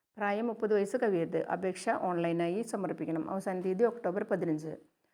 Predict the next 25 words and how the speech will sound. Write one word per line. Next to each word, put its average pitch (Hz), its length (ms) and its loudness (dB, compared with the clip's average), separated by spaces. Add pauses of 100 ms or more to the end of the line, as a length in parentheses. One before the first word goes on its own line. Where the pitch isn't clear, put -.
(240)
തസ്തിക 202 260 2
പ്രോജക്റ്റ് 202 480 4
അസോസിയേറ്റ് 190 520 0
ബയോകെമിസ്ട്രി, 185 840 0
ഒഴിവ് 202 280 2
ഒന്ന്, 175 400 2
ശമ്പളം 214 340 -2
മുപ്പതിനായിരം 196 560 -2
രൂപ. 196 220 2 (580)
യോഗ്യത 214 300 2
ബയോകെമിസ്ട്രിയിൽ 202 840 0
ഫസ്റ്റ് 202 260 -6
ക്ലാസ്സോടെ 190 400 -2
ഫ-, 202 220 -8 (100)
പോസ്റ്റ് 214 320 -6
ഗ്രാജുവേറ്റ് 196 460 -2
ബിരുദം. 156 400 2 (540)
ഹോസ്പിറ്റൽ 214 500 0
ലാബ്, 190 500 2
ക്ലിനിക്കൽ 208 460 2 (100)
ലബോറട്ടറിയിൽ 202 540 2
അഞ്ച് 196 180 2
വർഷത്തെ 220 300 0
പ്രവൃത്തി 180 420 2
പരിചയം. 180 460 0